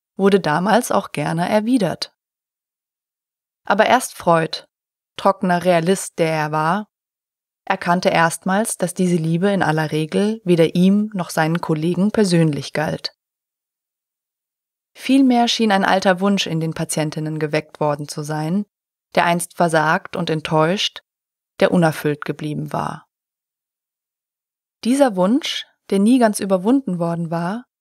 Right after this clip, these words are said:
wurde im Laufe der Behandlung wieder rege und strebte schließlich in der gegenwärtigen Beziehung zum Arzt nach seiner Erfüllung. Was also tun, wenn der Patient oder die Patientin ihre Verliebtheit mehr oder weniger deutlich offenbart?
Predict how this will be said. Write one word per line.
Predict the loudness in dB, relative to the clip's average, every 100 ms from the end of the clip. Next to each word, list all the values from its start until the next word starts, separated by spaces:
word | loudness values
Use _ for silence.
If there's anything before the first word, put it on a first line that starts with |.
| _ _
wurde | 0 2 4
im | 2
Laufe | 4 2 2
der | 0
Behandlung | 2 0 0 0 0 0
wieder | 0 -2 -2
rege | -2 0 0 -2 _ _ _ _ _
und | 0
strebte | 0 2 0 0 -2
schließlich | -2 -4 -6 -4 -4 -4 -4
in | 0
der | 0
gegenwärtigen | 2 4 4 4 2 0 -4 -2
Beziehung | -4 -4 -2 -2 -2
zum | -2
Arzt | 0 0 -2 -8 -14 _ _
nach | -4 -2
seiner | 0 0
Erfüllung. | 0 -2 -6 -6 -6 -10 -16 _ _ _ _ _ _ _ _ _ _ _ _ _ _ _ _ _ _ 0
Was | 0
also | 2 2 2
tun, | 0 2 2 2 0
wenn | 0
der | 2
Patient | 2 0 2 0 -2 -6
oder | -2 -2
die | -2
Patientin | -4 0 2 2 2 -4
ihre | -2 -4
Verliebtheit | -2 -2 0 -2 -2 -2 0 -2
mehr | 0 2 2
oder | 0 2
weniger | 4 4 2 0
deutlich | 4 2 0 -6 -8
offenbart? | -8 0 2 2 0 -8